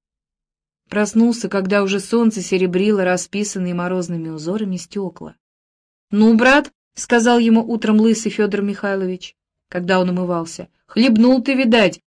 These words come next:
горько до слёз». «Всю ночь разговаривал, и всё о раненых да убитых». «Да уж нагляделся», — ответил Ганька, и губы его дрогнули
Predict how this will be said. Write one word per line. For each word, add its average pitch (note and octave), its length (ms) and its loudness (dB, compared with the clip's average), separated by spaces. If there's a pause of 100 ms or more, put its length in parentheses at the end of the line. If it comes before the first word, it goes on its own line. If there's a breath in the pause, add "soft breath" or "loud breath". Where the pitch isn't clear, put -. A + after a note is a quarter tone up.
горько G3+ 540 2
до F#3 140 0
слёз». - 520 -8 (920)
«Всю - 260 2
ночь D4+ 280 2
разговаривал, A3+ 840 0 (320)
и E3 100 -10
всё A#3 240 0
о A#3 80 4
раненых A3+ 480 2
да F#3 120 -2
убитых». E3+ 600 -6 (840)
«Да F3 160 -6
уж F#3+ 140 -8
нагляделся», — G3 840 -2
ответил F3 360 -2
Ганька, E3+ 480 -6 (400)
и E3+ 100 -4
губы G#3 340 -2
его F#3 180 -2
дрогнули G#3 640 -2